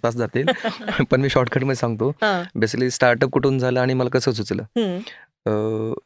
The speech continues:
Speaker 1: मी actually फाईन आर्ट्सचा विद्यार्थी आहे. आर्ट माझ्या, म्हणजे आहेच मला की पेंटिंग ह्या ड्रॉइंग सगळं आवडतं.
Speaker 2: बरं.
Speaker 1: अ, तर कॅमेरा ही गोष्ट माझ्यासाठी नवीन होती. मी
Speaker 2: हम्म.
Speaker 1: कॉलेजला, म्हणजे एक ग्रामीण भागामधला मुलगा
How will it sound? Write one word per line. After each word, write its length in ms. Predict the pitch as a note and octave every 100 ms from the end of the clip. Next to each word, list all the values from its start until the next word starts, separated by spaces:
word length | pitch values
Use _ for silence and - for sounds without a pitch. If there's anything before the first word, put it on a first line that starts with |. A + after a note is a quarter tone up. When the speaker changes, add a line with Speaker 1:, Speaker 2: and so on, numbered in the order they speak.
| _ _ - - -
Speaker 1:
मी 160 | C3
actually 240 | C3 D#3 D#3+
फाईन 220 | C#3 C#3
आर्ट्सचा 260 | C3+ -
विद्यार्थी 360 | B2 A2 G#2 A#2
आहे. 140 | -
आर्ट 240 | A2+ A#2 B2+
माझ्या, 400 | A#2 A2 A#2 A#2
म्हणजे 280 | A2 G#2+ A2 - _ -
आहेच 280 | A2+ G#2+ -
मला 160 | G2 G2
की 80 | G#2
पेंटिंग 440 | - A2 G#2 A2+ A2
ह्या 140 | A2
ड्रॉइंग 260 | G#2 G#2 G#2+
सगळं 240 | G#2+ G#2+
आवडतं. 340 | G2+ F#2 - B2+
Speaker 2:
बरं. 300 | G#3+ G#3 F3 G3+ - - -
Speaker 1:
अ, 360 | G#2 G#2+ G#2+ G#2+
तर 400 | - A#2 A2+ A2+ - _ _ _ _ -
कॅमेरा 320 | B2+ B2+ C#3+
ही 100 | D3
गोष्ट 300 | C#3+ C#3 -
माझ्यासाठी 600 | D3 C#3 C3 B2+ C3+ B2
नवीन 220 | A#2+ A2+ G#2
होती. 280 | G2 C3 -
मी 60 |
Speaker 2:
हम्म. 140 | B2 -
Speaker 1:
कॉलेजला, 360 | A#2+ A#2+ A#2
म्हणजे 260 | A#2+ A#2+ B2+
एक 80 | A#2+ - B2
ग्रामीण 320 | A#2 B2+ C3
भागामधला 520 | A#2+ A#2+ A#2+ A2+ A#2+
मुलगा 300 | A2+ A2